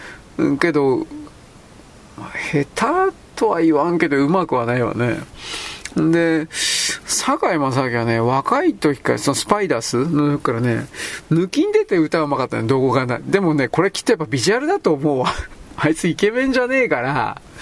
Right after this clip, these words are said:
だから、あー、やっぱり、そんなに売れ、うん、若い女にキャーキャー言われなかったんだろうね。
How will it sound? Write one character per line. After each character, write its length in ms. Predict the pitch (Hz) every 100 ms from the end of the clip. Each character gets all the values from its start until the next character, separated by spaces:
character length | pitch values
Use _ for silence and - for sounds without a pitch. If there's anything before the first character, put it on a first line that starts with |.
| - - - - - - -
だ 200 | 202 294
か 200 | 277 190
ら、 400 | 233 202 139 - -
あ 360 | - 71 - - -
ー、 40 |
や 80 | 127
っ 40 |
ぱ 140 | - 123
り、 200 | 123 147 - - - - - - - - - -
そ 220 | - 151
ん 100 | 147
な 100 | 131
に 100 | 131
売 80 | 127
れ、 140 | 139 - -
う 60 |
ん、 460 | 117 120 127 127 131
若 240 | 131 170
い 40 | 151
女 200 | 135 120
に 60 |
キ 100 | 120
ャ 60 | 165
ー 60 | 147
キ 60 |
ャ 40 | 120
ー 0 |
言 60 |
わ 80 | 123
れ 60 | 139
な 120 | 156
か 80 | 160
っ 60 | -
た 100 | 113
ん 120 | 104
だ 80 | 101
ろ 100 | 101
う 60 |
ね。 120 | 110